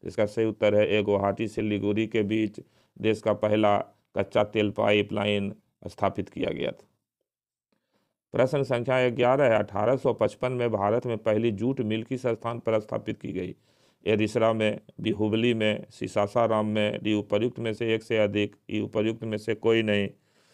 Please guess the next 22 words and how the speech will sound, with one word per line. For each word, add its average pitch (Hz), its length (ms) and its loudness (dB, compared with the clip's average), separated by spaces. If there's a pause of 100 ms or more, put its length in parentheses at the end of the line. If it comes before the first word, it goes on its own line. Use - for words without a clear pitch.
(160)
इसका 107 260 0
सही 113 220 4
उत्तर 110 300 2
है 104 160 6
ए 107 480 2 (1300)
रिसरा 110 420 -2
में। - 140 -6
कलकत्ता 117 600 0
के 127 160 0
निकट 117 340 -2
रिसरा 117 400 0
में 113 300 -4 (540)
देश 120 260 0
का 113 160 2
पहला 110 360 2
जूट 123 260 0
मिल 110 240 0
अठारह 104 380 2
सौ 107 160 -4
पचपन 110 400 -4
ईस्वी 110 280 -4
में 104 280 -2